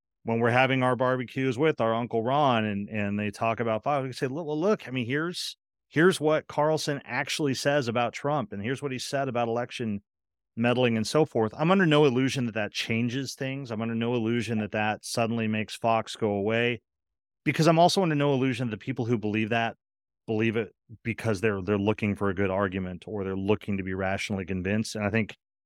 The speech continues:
that's the key, is it shows the real mechanisms involved. And I think that that's something that as we talk about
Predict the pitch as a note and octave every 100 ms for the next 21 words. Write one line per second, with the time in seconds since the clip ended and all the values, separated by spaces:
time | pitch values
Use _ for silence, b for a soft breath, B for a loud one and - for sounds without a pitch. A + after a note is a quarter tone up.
0 | _ _ F#2+ A#2+ A#2 - - G2 - G#2+
1 | G2 F#2+ F#2+ - A2 A2 G2+ G2+ F2+ F#2+
2 | A2+ B2 A2 G#2 G#2+ G2+ F#2 G2 E2+ F#2
3 | F#2 G2+ F#2+ F#2 F#2+ G2+ F#2 G#2+ G#2 G#2+
4 | G#2+ - A2+ A#2 G#2+ G2+ G#2 F#2+ F#2 F#2+
5 | A2+ A2 A#2 G2+ G2 G2